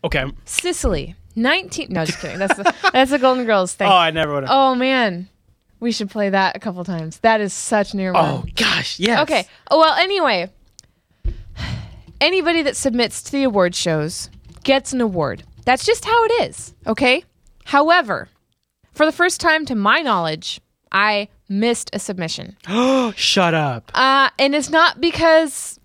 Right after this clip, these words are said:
Speaker 2: it's not because of anything I did. It's because the, it went to spam.
Speaker 1: Oh.
Speaker 2: And I completely forgot to check my spam, which, 'cause I got a lot. Um, and I absolutely have to mention this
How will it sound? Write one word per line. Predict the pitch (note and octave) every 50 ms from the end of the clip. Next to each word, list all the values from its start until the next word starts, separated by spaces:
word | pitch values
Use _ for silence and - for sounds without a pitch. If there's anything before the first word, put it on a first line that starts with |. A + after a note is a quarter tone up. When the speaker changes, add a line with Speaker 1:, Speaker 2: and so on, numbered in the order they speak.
| _ _ _ _
Speaker 2:
it's | - C4+ C4 -
not | F4+ G4 E4
because | F#4+ F4 F4+ D#4
of | E4
anything | F4+ F4+ D#4+ F4 E4+ D#4
I | D4+ E4 F#4 F4+
did. | A#3+ B3+ G#3 G3 G3 F#3+
It's | - - A#3 - -
because | C#4 D4 - D#4 D#4 D#4 D#4+ C#4+ - - - - -
the, | A3 G#3+ C#4 C4+ B3+ B3+ B3 A#3 G#3+ F3+ - - _ _ _ _ _ _
it | - C4 C#4+
went | D4 F4 F4+ -
to | - C4
spam. | - - - - C#3 E3 G#3 A3 A#3 G3 D#3 C#3 C3+ E3+ F3+
Speaker 1:
Oh. | F#3+ E3+ D#3 D#3 D#3+ E3+ E3+ E3+ E3+ E3+ E3 E3+ E3+ E3+ E3 E3 D#3+ D#3+ D#3 D#3 D#3 D3+ D3+ D3
Speaker 2:
And | C4 C4 C4+
I | C#4+ D4+ D#4 D#4 A3+ - _
completely | - - C4 B3 - F4 - - D#4+ D4+
forgot | - D4 C#4 C4 G3+
to | - -
check | - C#4+ C#4+ -
my | B3 A3+ G#3
spam, | - - - - A#3+ A#3 G#3 F3+ E3+ E3+
which, | F3 E3+ - - -
'cause | - G#3 F#3+
I | F#3
got | F3+ F3 E3
a |
lot. | D#3+ E3+ E3+ D#3 D3 D#3+ F3+ - - - - - - - -
Um, | - C4 C4 C4 C4 C4 B3 A#3+ -
and | - C4 C4+ C4+ C4 A#3+ - -
I | A#3 B3 B3+ B3+ B3 - - -
absolutely | A3+ C4 D#4 - - D4+ C4 - C#4 C4
have | A#3+ B3+ A#3 A#3 - _
to | - - C4 A#3+
mention | G#3+ A3+ A3 G#3+ - - A3
this | G#3+ G3+ F#3+ - -